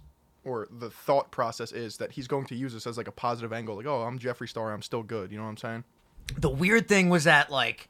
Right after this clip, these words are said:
Speaker 2: it all just lined up perfectly. Like, he was in Wyoming. He posted, uh, a selfie of him in Wyoming and, like, woke up, like, "Twenty twenty-one off to a crazy start. I'm in Wyoming." Like,
Speaker 1: What
Speaker 2: where
Speaker 1: if, what if
Speaker 2: Kanye's at. Like, what the fuck?
Speaker 1: What if Kanye comes out, he's like,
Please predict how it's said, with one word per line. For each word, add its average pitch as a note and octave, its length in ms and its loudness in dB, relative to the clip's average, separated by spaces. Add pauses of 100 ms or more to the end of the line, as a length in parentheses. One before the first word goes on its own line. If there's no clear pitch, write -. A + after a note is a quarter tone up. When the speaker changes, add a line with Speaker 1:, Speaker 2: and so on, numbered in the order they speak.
Speaker 2:
it F3 120 4
all A3+ 180 8
just A#3+ 180 6
lined F3 440 6
up E3 320 8
perfectly. D#3+ 500 4
Like, A2+ 200 -8
he E3 140 -2
was D#3 200 2
in F#3 240 4
Wyoming. D3 640 2 (580)
He F3+ 120 4
posted, G3 580 8 (100)
uh, C#3+ 320 8
a C3+ 80 0
selfie F3+ 560 4
of C3 60 0
him E3 180 4
in F#3+ 160 4
Wyoming D#3+ 640 4 (320)
and, E3+ 80 2
like, F3 220 8
woke F3+ 240 6
up, F#3+ 180 8
like, D3 280 2
"Twenty E3+ 300 0
twenty-one F#3 480 -2
off E3 160 0
to F#3+ 60 -2
a F3 40 -2
crazy D#3+ 420 -4
start. D#3+ 520 -2 (280)
I'm D#3+ 100 4
in E3+ 100 4
Wyoming." D3+ 680 2
Like, B2+ 280 -2
Speaker 1:
What E3 160 8
Speaker 2:
where G3+ 100 8
Speaker 1:
if, - 100 -2
what F3 120 12
if F3+ 80 6
Speaker 2:
Kanye's D3+ 220 2
at. D3 280 2
Like, E3 180 4
what A#3 140 2
the A3 60 0
fuck? F#3+ 340 4
Speaker 1:
What F3 120 6
if F#3 120 2
Kanye D#3+ 320 4
comes C3+ 180 0
out, C3+ 60 4
he's C3+ 120 -2
like, A#2 160 0